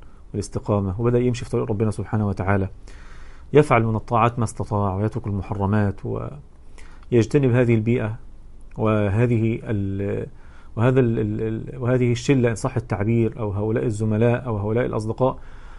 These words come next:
الذين كانوا معه قبل ذلك يشاركونه في معصية الله سبحانه وتعالى، وبدأ يستبدل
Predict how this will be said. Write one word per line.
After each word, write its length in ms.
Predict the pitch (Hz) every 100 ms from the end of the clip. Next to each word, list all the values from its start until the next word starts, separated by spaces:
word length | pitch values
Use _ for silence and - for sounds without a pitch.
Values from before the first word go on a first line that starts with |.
| - 127
الذين 320 | 135 151 156
كانوا 280 | - 151 135
معه 220 | 139 131
قبل 240 | 131 117
ذلك 460 | 113 135 131 - - - - -
يشاركونه 520 | 139 127 127 143 127
في 140 | 123
معصية 400 | 117 107 - 120 120
الله 220 | 107 120
سبحانه 480 | 117 101 123 117 101
وتعالى، 420 | 95 107 123 123 - - - - - - -
وبدأ 220 | 123 165
يستبدل 640 | 135 120 151 135 123 120